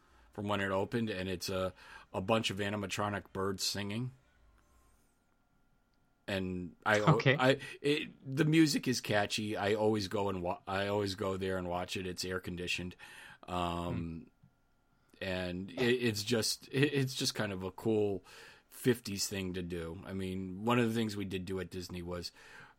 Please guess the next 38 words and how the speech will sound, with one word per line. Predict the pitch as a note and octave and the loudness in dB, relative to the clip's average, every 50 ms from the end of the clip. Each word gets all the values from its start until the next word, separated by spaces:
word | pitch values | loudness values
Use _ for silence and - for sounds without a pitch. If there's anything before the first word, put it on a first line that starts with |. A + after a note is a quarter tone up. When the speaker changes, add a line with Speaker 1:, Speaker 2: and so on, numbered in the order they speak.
| _ - | _ -4
Speaker 1:
uh, | F2+ F2+ F#2 F#2 | -2 -2 0 0
we | F#2+ F#2+ | -2 -2
tried | G2 - - A2+ G#2+ G#2 G#2 | -2 2 4 4 4 4 4
to, | G#2+ G#2 G2+ G2+ G#2 - - - - - - - - - - | 2 2 2 0 -2 -4 -10 -14 -14 -16 -18 -20 -20 -18 -8
a | - | 0
lot | B2 A#2 A#2 | 4 4 4
of | A#2 | 6
times, | B2 A#2 A2+ A2 G#2+ G#2 G#2+ - - - _ _ _ - - - | 4 2 2 2 0 -2 -6 -8 -10 -16 _ _ _ -20 -14 -8
you | B2 A2 | -4 -2
know, | F#2+ F2+ F2 | -2 0 -2
rides | F2+ F#2 G#2 G#2 G2+ G2+ F#2+ F#2+ | 2 4 6 6 6 6 2 -2
disappear | - A#2 A2+ - - F#2 - - G2 G2+ G#2 | -4 -2 -2 -2 -2 -4 -4 -2 0 0 0
from | - - G#2+ G#2 G2 | -2 -4 -6 -6 -4
Disney, | G2 A2 G#2+ G2+ A2+ A2+ A2+ A2+ A#2 - _ _ _ _ _ _ - _ _ _ _ _ _ _ _ _ _ - _ _ - | -2 -2 -2 -2 -2 -2 -2 -2 -4 -10 _ _ _ _ _ _ -20 _ _ _ _ _ _ _ _ _ _ -20 _ _ -10
you | - F#2+ | -8 -6
know, | F2 E2+ F2 F2 - | -6 -6 -6 -8 -10
a-, | - C#2 D2 - - - | -10 -12 -12 -10 -6 -2
after | F#2 F2+ - - - G2 | -2 -2 -2 -2 -4 -4
years, | F#2+ F#2 F#2 F#2 F#2+ G2 G#2 G#2 - B2 | -2 0 0 0 0 0 -2 -2 -4 -4
Speaker 2:
Hmm. | A2 - | -4 -6
Speaker 1:
and, | E2+ G2 F#2+ F#2+ F#2+ F#2 F#2+ G2 | -4 -4 -2 -2 -2 -2 -4 -6
like, | F#2+ G2 G2 F#2+ | -6 -6 -6 -4
the, | G2 G#2 G#2+ | -4 -6 -4
Speaker 2:
Hmm. | G#2+ G#2 G#2 G2 F2+ - - - - _ _ | -4 -4 -4 -6 -8 -12 -20 -20 -20 _ _
Speaker 1:
the, | - A2 G#2 - - - F2 - E2+ G#2+ | -8 -8 -8 -8 -12 -18 -18 -16 -6 0
they'll | A2+ A2 G#2+ | 2 2 2
take | - - A2 F#2+ G#2 | 4 2 0 2 2
rides | G2+ G2+ G2 G2 F#2 G2 | 0 0 0 0 0 -2
away | F#2+ G2 F#2+ F#2 | -2 0 0 0
and | F2+ F2 | 0 -2
replace | F2 F#2 - - - A2 A#2 A2+ - - | -4 -6 -6 -4 -2 0 0 0 0 0
them. | F2+ F2 F2 | -2 -4 -6
And | D#2 C#2+ F2+ F2+ F2 F2 F2 F2 F2+ F2+ F#2 | -8 -6 -6 -6 -6 -4 -4 -6 -6 -6 -4
one | G2 G2+ G2+ G2 | -4 -4 -4 -4
of | G2 | -4
the | F#2+ F#2+ F#2+ | -4 -4 -2
original | F#2+ G2 G2+ G2 G2 G2+ G2+ F#2+ F#2+ | -2 -2 -4 -4 -4 -4 -2 -2 -2
rides, | F#2+ G2+ G#2 A2 G#2+ G#2 G2+ G2 F#2 - - | 0 0 2 2 2 2 0 -2 -4 -8 -10